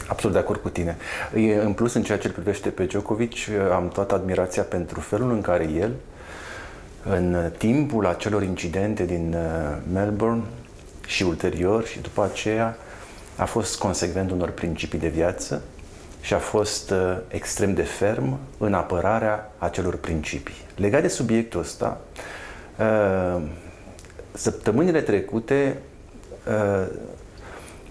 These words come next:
mi-am dat seama că în clubul Djokovic poate intra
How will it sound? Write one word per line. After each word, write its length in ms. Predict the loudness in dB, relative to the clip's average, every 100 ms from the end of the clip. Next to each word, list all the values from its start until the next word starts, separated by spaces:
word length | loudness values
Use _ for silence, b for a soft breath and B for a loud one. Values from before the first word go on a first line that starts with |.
| -18 -16 -2
mi-am 180 | 4 6
dat 140 | 6
seama 400 | 4 4 4 4
că 120 | 2 0
în 120 | 0
clubul 520 | 2 2 4 2 0 -8 -8
Djokovic 580 | 0 2 2 0 0 -4 -8 -10 -14 -20 -20 -20 -6
poate 260 | 2 4 4
intra 500 | 2 0 2 2